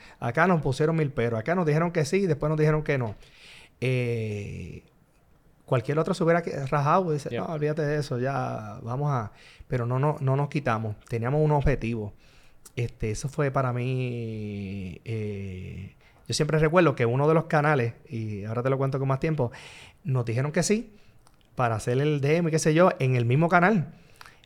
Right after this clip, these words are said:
Speaker 1: Y después nos tenían como un sí y en no, como, como, como algo, yo, yo no sé si ahora mismo yo pensando con, con más malicia,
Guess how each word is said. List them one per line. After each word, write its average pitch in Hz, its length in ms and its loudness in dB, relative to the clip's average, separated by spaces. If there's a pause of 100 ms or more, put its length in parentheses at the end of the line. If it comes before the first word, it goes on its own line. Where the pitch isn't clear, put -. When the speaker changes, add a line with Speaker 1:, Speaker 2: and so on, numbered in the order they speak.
(140)
Speaker 1:
Y 139 140 -2
después 175 760 4 (120)
nos 127 180 0
tenían 143 200 0
como 165 180 0
un 165 60 2
sí 180 160 0
y 175 60 6
en 175 140 4
no, 175 240 4 (120)
como, 120 400 -2
como, 110 680 -8
como 110 300 -6
algo, 170 340 2
yo, 156 240 4
yo 143 180 0
no 170 100 0
sé 190 120 0
si 175 200 0
ahora 160 260 6
mismo 165 180 4
yo 151 140 6
pensando 160 640 4
con, 123 240 2
con 123 180 0
más 135 140 4
malicia, 156 560 2